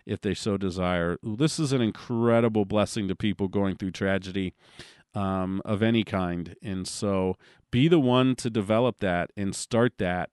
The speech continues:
and, uh, see what God does with that to bless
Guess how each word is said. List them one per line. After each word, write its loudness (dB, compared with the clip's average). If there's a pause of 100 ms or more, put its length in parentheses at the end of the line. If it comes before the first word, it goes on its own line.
(520)
and, -2 (320)
uh, -2
see 0
what 2
God 0
does 0
with -6
that -2
to -8
bless -4